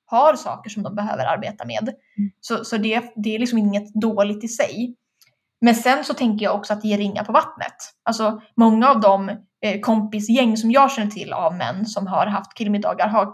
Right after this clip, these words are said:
Speaker 1: kanske någon gång bjudit in en kille som är lite mer otippad, som är lite mer anti.
Speaker 2: Mm.
Speaker 1: Och sen så tänker jag också att de killarna tar med sig de samtalen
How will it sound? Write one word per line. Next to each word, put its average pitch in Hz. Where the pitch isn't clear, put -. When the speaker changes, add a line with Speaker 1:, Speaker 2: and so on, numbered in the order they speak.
Speaker 1:
kanske 302
någon 302
gång 220
bjudit 202
in 208
en 190
kille 208
som 214
är 208
lite 214
mer 185
otippad, -
som 214
är 208
lite 208
mer 180
anti. -
Speaker 2:
Mm. 190
Speaker 1:
Och 220
sen 220
så 220
tänker 214
jag 214
också 226
att 277
de 214
killarna 202
tar 208
med 208
sig 131
de 208
samtalen 120